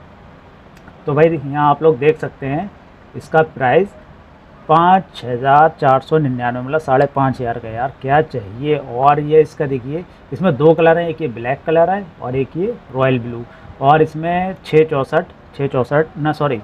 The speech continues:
छः एक सौ अट्ठाईस भी अवेलेबल है, जिसमें छः हज़ार चार सौ निन्यानवे, मतलब एक हज़ार रुपये का different है।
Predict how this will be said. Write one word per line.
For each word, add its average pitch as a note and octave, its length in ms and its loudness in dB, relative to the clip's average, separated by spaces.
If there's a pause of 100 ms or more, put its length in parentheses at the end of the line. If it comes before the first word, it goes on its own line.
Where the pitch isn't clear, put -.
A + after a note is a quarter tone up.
छः E3+ 100 0
एक F3+ 200 2
सौ F#3 80 2
अट्ठाईस E3 340 0
भी E3 80 0
अवेलेबल A#2+ 480 -2
है, G#2+ 80 -16 (440)
जिसमें E3 480 -2 (400)
छः D#3+ 220 4
हज़ार D3+ 200 4
चार C#3 260 0
सौ D3+ 120 -8
निन्यानवे, B2 440 -6
मतलब C3 200 -2
एक D#3 300 4
हज़ार D3 220 2
रुपये C3+ 240 -4
का E3+ 180 2
different A#2+ 480 -6
है। E2+ 100 -18